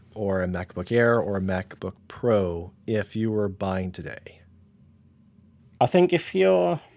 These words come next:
Speaker 2: new, if, if you need a laptop and you don't need,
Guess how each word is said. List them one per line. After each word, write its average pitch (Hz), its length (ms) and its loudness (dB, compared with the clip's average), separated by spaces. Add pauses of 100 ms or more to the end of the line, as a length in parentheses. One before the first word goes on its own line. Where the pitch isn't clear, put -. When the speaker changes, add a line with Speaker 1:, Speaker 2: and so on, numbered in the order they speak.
(920)
Speaker 2:
new, 123 500 6
if, - 180 -6
if - 200 0
you 175 120 4
need 160 180 8
a 139 40 4
laptop - 520 -2 (1160)
and 113 560 2
you 113 280 -4
don't 120 240 4
need, 113 520 0